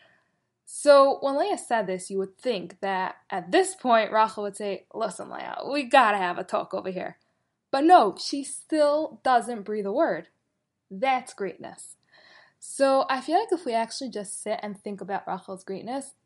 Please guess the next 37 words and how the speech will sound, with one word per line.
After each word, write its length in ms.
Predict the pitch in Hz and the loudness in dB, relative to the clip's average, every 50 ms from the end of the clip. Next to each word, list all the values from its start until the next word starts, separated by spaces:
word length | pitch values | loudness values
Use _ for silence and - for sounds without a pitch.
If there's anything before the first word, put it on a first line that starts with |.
| _ | _
she's 380 | - - - - 269 254 226 196 - - | -14 -14 -10 -8 -8 -8 -10 -10 -14 -14
the 220 | 220 208 247 254 | -8 -6 -6 -6
perfect 680 | 254 - - - - 302 320 311 - 240 233 - - | -6 -10 -14 -6 -4 -4 -2 -2 -4 -8 -8 -8 -8
role 180 | 202 226 254 247 | -6 -4 -4 -2
model. 480 | 208 180 165 160 143 123 - - - _ _ _ _ _ _ _ _ _ _ _ _ _ _ _ | -2 -4 -4 -4 -4 -6 -8 -10 -12 _ _ _ _ _ _ _ _ _ _ _ _ _ _ _
How 200 | - 277 302 339 | 0 2 4 6
do 80 | 359 | 6
we 140 | 349 339 320 | 6 4 4
react 440 | 302 285 269 262 262 254 254 254 - | 2 0 0 2 2 2 0 0 -4
and 120 | 254 233 | -8 -6
behave 320 | 226 220 214 240 240 233 - | -6 -6 -6 -6 -8 -8 -8
to 80 | 226 | -10
all 120 | 196 220 220 | -10 -10 -12
the 60 | 214 | -14
challenges 500 | - - 226 214 214 214 196 214 214 196 | -12 -10 -8 -8 -8 -6 -6 -8 -8 -8
that 220 | - 202 180 185 | -6 -6 -6 -4
we 100 | 226 294 | -4 -6
face 320 | 302 - - 185 175 - - | -8 -8 -8 -10 -10 -10 -12
in 100 | 175 180 | -16 -14
Shidduchim? 540 | - 180 170 170 170 - - 156 143 - 185 _ _ _ _ _ _ _ _ _ - | -12 -10 -10 -10 -12 -12 -14 -16 -16 -18 -20 _ _ _ _ _ _ _ _ _ -6
Are 160 | - 208 214 226 | -2 -2 -2 -2
we 100 | 254 285 | -4 -8
stepping 400 | - - 254 240 240 240 226 226 | -6 -4 -4 -4 -4 -6 -10 -8
on 120 | 214 208 | -8 -8
other 180 | 202 202 220 208 | -8 -8 -10 -12
people's 400 | 208 220 196 - 190 190 - - | -14 -14 -12 -12 -12 -12 -12 -12
feelings? 560 | - 185 185 190 208 247 269 294 302 285 - _ _ _ _ _ _ _ _ _ _ _ _ _ _ - | -10 -10 -8 -6 -6 -6 -6 -6 -8 -8 -10 _ _ _ _ _ _ _ _ _ _ _ _ _ _ -4
Are 120 | 220 226 | -2 -2
we 100 | 226 226 | -2 -4
being 220 | 190 240 254 254 | -4 -6 -6 -6
careful 360 | 240 - 240 233 233 226 220 208 | -6 -6 -6 -6 -6 -6 -8 -6
not 240 | 202 202 208 196 | -4 -6 -6 -8
to 80 | - 214 | -12 -12
shame 340 | 196 - - 214 208 208 196 | -12 -10 -10 -8 -8 -6 -6
or 100 | 190 190 | -6 -8
embarrass 440 | 190 190 190 196 196 190 185 185 - | -8 -8 -8 -8 -8 -10 -10 -10 -10
others? 520 | - 196 190 220 247 294 320 311 311 - | -8 -8 -8 -6 -4 -4 -4 -4 -6 -10